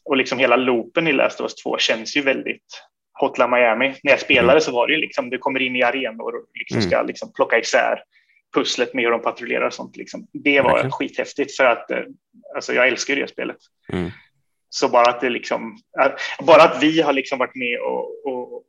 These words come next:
Speaker 1: inspirerat en sån grej är ju skithäftigt i sig, liksom, att spelet på något sätt lever vidare.
Speaker 2: Jag kanske ska tydliggöra att det är en, eh,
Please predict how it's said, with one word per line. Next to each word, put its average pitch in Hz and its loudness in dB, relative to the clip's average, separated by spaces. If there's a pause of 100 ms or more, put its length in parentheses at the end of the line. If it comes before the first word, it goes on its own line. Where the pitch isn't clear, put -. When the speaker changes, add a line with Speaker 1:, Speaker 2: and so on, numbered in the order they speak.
Speaker 1:
inspirerat 127 0
en 117 -10
sån 151 -4
grej 110 -10
är 139 -12
ju 120 -10
skithäftigt - -8
i 120 -16
sig, 139 -6
liksom, - -14
att - -20 (380)
spelet 120 0
på - -4
något 117 -2
sätt 117 -2
lever 117 0
vidare. 113 -4 (340)
Speaker 2:
Jag - -16
kanske 135 2
ska 131 -2
tydliggöra 123 4
att 131 -2
det 131 2
är 120 4
en, 117 0
eh, 101 -4